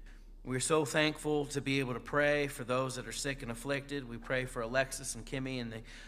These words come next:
upcoming, uh, tests. We pray that you will comfort them and that, again, they can find comfort in, in, uh, in thee. We pray for Norman's sister, uh, Kitty. We pray for Norman himself. We pray for Anthony Gump and his continually, uh,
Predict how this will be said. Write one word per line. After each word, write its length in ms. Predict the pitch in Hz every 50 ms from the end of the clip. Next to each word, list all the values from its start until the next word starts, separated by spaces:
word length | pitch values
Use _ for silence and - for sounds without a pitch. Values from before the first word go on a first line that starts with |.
| - -
upcoming, 720 | 143 143 143 - 151 147 139 135 131 131 127 123 127 - - -
uh, 220 | 117 110 104 104 110
tests. 600 | - 165 160 156 156 151 - - - - - - - - - - - - -
We 60 | 123
pray 240 | - - 147 135 135
that 160 | 123 123 -
you 100 | 123 120
will 80 | 113 117
comfort 480 | 113 - - 131 123 123 131 123 - -
them 360 | 127 123 127 127 123 120 113
and 160 | 110 107 107
that, 280 | 110 107 101 - - - 104 107
again, 340 | 110 104 - 123 127 123 123
they 140 | 120 123 120
can 240 | 120 - 120 110 110
find 400 | - - 127 127 135 131 131 131
comfort 540 | - 127 123 117 - - 117 110 101 - -
in, 300 | 113 113 110 110 110 110
in, 440 | 113 117 113 113 110 110 113 117 117 - -
uh, 340 | 104 101 101 98 98 - 110
in 140 | 110 113 98
thee. 300 | 104 95 92 92 90 - - - - - - - - - - - - - -
We 120 | 120 123
pray 260 | 123 - 147 143 135
for 400 | 135 135 - 135 131 127 127 127
Norman's 460 | 127 139 143 151 151 151 147 143 139
sister, 500 | - 147 139 - - 147 139 131 131 123 - - - - - - - -
uh, 460 | 107 104 104 104 101 104 104 104 104 92 - - - 165
Kitty. 360 | - 180 170 156 160 160 160
We 240 | 160 143 - 123 127
pray 300 | 123 - - 139 131 127
for 480 | - - - 123 120 117 113 113 110 -
Norman 380 | 123 135 143 147 147 147 139 135
himself. 500 | 131 123 - 143 139 139 139 135 139 127
We 60 | 113
pray 180 | - - 131 123
for 140 | 123 131 -
Anthony 400 | 123 135 143 139 - - 131 127
Gump 340 | - - 135 135 135 131
and 80 | 127 117
his 200 | 127 131 127 -
continually, 720 | - - 131 123 - 143 131 127 120 120 123 127 123 120 -
uh, 220 | 117 117 117 -